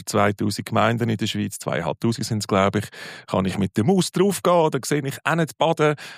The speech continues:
hat so und so viel Prozent Ja oder Nein gesagt. Da gibt's ein kleines Textchen dazu, das heisst zum Beispiel, Ennet Baden gehört zu den, äh, zehn Prozent von der Schweizer Gemeinden, wo, äh, sehr, sehr deutlich zugestimmt hat und eine kleine Einordnung und das sind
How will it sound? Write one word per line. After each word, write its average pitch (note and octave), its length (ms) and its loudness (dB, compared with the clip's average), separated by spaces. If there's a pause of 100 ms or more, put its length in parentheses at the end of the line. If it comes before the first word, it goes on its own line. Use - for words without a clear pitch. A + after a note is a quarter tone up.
hat A2+ 220 -4
so B2 140 0
und A#2+ 100 -2
so A#2+ 100 -4
viel A2+ 120 -2
Prozent G#2+ 480 -2
Ja G#2 160 2
oder G#2+ 120 0
Nein G2 200 0
gesagt. A#2 180 -2
Da G#2+ 40 -2
gibt's B2 220 -2
ein - 60 -10
kleines A#2 280 -2
Textchen E3+ 340 -2
dazu, D#3 260 0
das C3 140 -4
heisst G2 220 0
zum G2+ 120 -6
Beispiel, G2 300 -2
Ennet F#2 260 -6
Baden F#2 240 -2
gehört F2+ 240 -2
zu - 100 -2
den, F#2 200 -2
äh, F2+ 580 -4
zehn G#2 240 2
Prozent G2+ 400 -2
von F2+ 100 -4
der E2+ 80 -6
Schweizer - 280 -4
Gemeinden, F#2 500 0
wo, F#2 340 4 (380)
äh, - 260 -6
sehr, - 240 -4
sehr E2+ 240 -2
deutlich E3+ 380 2
zugestimmt C3+ 460 0 (100)
hat A2+ 200 2
und G2+ 120 -4
eine G2 80 -4
kleine G#2+ 260 -2
Einordnung G#2+ 580 2
und F2+ 100 -8
das F#2+ 120 -6
sind F#2 320 -4